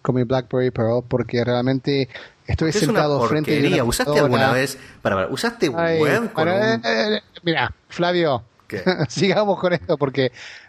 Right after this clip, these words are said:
Speaker 1: me voy a comprar un iPhone, ¿no? Ah, pero voy a esperar. Así que, bueno.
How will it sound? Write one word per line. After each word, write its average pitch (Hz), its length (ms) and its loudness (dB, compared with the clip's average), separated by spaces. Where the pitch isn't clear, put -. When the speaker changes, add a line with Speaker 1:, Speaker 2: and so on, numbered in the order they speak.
Speaker 1:
me 135 80 -2
voy 160 120 2
a 185 40 2
comprar 180 280 0
un 156 120 2
iPhone, 113 440 0
¿no? 156 200 0
Ah, 131 480 2
pero 151 360 0
voy 156 200 0
a - 40 0
esperar. 123 420 -2
Así 123 280 0
que, 131 340 4
bueno. 110 320 0